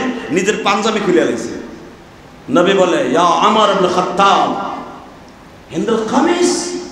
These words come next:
হাদা ফাতহনা।" "কি রে, তুই তোর জামা খুলে আনছ?" ওমর কয়, "আমার একত্রিশটা দোকান এই আট বছর ওরা খাইছে জোর করে, এই দোকানগুলো আজকে আমি উদ্ধার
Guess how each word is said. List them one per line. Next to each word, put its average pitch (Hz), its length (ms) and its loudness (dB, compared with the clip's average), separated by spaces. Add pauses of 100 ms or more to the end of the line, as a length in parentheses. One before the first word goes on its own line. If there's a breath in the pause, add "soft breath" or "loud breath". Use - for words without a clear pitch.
(500)
হাদা 320 280 0
ফাতহনা।" 339 580 2 (1080)
"কি 247 120 0
রে, 269 120 2
তুই 269 320 2
তোর 294 160 2
জামা 277 440 4
খুলে 277 180 4
আনছ?" 208 200 2 (1700)
ওমর 170 320 2
কয়, 165 200 2
"আমার 160 280 2
একত্রিশটা 175 840 0
দোকান 156 540 2
এই 139 140 -2
আট 151 480 0
বছর 131 300 0
ওরা 131 220 2
খাইছে 127 300 -2
জোর 123 260 -2
করে, - 180 -6 (1200)
এই 123 80 -6
দোকানগুলো 156 540 2
আজকে 143 200 0
আমি 139 140 -4
উদ্ধার 139 300 -2